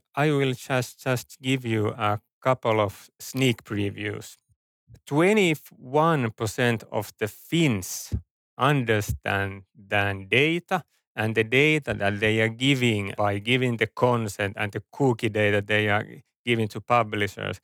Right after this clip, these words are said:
they understand. Only twenty from, twenty-one percent of the Finns understand that that's, uh, the way that the news sites, for example,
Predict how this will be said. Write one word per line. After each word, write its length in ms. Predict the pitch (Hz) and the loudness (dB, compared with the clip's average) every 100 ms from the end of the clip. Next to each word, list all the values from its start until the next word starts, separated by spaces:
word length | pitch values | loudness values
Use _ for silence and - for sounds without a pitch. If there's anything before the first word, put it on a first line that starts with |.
| _ _ - | _ _ -2
they 100 | 117 | 2
understand. 720 | 139 151 123 110 - 104 107 | 4 4 2 -2 -2 -2 -2
Only 260 | - 151 143 | 0 2 2
twenty 320 | - 147 139 | 0 0 2
from, 320 | 113 120 110 - _ - | 0 0 -2 -6 _ -4
twenty-one 580 | 143 151 131 139 120 | 0 2 2 2 2
percent 400 | 101 107 113 98 - | -4 -4 -2 -4 -6
of 160 | 113 - | -12 -10
the 80 | 110 | -14
Finns 320 | - 113 - | -4 -4 -4
understand 680 | 113 113 104 101 - 98 95 - - _ | -4 -4 -2 -8 -8 -12 -12 -20 -20 _
that 460 | _ 120 113 107 - 143 123 | _ 0 2 2 -2 -12 0
that's, 560 | 139 156 - - - - | 0 2 -4 -12 -14 -6
uh, 140 | 110 107 | 0 0
the 160 | 107 | 0
way 640 | 107 117 135 127 110 92 _ | -2 2 4 4 2 -2 _
that 360 | 104 101 98 101 | -2 0 0 -2
the 140 | 107 | -4
news 580 | 110 120 139 123 110 - - | -2 0 2 2 -2 -10 -16
sites, 360 | - 104 104 | -6 -2 -2
for 280 | - 110 107 | -2 -2 0
example, 800 | 117 104 - - 113 101 - 101 | 0 -4 -4 -4 -2 -4 -2 -2